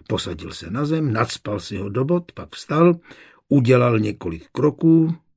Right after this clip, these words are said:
a rozářil se. „Maminko má pravdu, prosím, tyhle chci.“ Hedvika smlouvala dlouho,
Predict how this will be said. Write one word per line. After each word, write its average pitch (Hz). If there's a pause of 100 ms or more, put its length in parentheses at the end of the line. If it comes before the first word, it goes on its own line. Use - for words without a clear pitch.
a 123
rozářil -
se. - (580)
„Maminko 156
má 123
pravdu, 139 (480)
prosím, 113
tyhle 107
chci.“ - (1200)
Hedvika 180 (680)
smlouvala 143
dlouho, 101